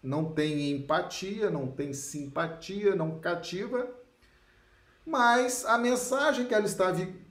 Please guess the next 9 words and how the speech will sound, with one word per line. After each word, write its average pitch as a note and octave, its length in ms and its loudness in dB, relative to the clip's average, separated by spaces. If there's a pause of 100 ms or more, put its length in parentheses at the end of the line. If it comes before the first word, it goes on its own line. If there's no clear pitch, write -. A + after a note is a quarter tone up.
(200)
que F3 60 0
ela F3+ 100 8
está E3 260 8
veiculando, G#3+ 800 4 (680)
as G4+ 120 -2
pessoas D#4 400 2
gostam, A#3 500 0 (580)
gostam, B3 540 0 (680)
apreciam, E3 920 0